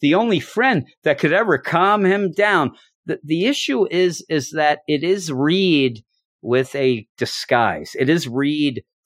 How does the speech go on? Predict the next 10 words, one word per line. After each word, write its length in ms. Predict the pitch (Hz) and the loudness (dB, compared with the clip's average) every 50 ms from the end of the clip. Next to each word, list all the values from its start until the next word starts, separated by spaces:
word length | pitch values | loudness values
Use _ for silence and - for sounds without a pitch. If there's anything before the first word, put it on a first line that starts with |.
| _ - - | _ -6 -4
funneling 580 | 147 151 170 180 170 165 160 147 139 135 131 131 | -2 -2 0 0 0 0 2 2 0 0 -2 -2
in 440 | 139 135 139 139 139 135 131 117 117 - _ | -2 0 0 2 2 2 0 0 -2 -6 _
Sentry, 1000 | _ - - - 147 135 139 139 - - - 131 127 127 123 120 120 113 110 110 - | _ -14 -6 -2 0 0 0 -2 -4 -4 -2 0 0 2 2 2 0 -2 -4 -4 -2
you 140 | 143 131 | 0 2
know, 180 | 120 110 107 101 | 2 2 2 0
power 680 | - - - - 139 151 156 156 151 135 117 107 101 - - - - _ _ _ _ - | -2 -4 -2 0 0 2 2 2 2 2 2 0 0 -4 -12 -20 -20 _ _ _ _ -6
to 140 | - 131 117 | -4 -4 -4
try 640 | - - - - - 143 147 151 151 151 147 123 - - - - | -4 -8 -12 -4 0 0 2 2 2 2 0 0 -2 -8 -8 -4
to 480 | - 135 127 123 120 120 113 113 - - _ _ _ _ _ - | 0 2 4 4 4 2 2 -2 -6 -10 _ _ _ _ _ -2
dupe 320 | - 165 165 147 - - | 0 2 2 0 -2 -6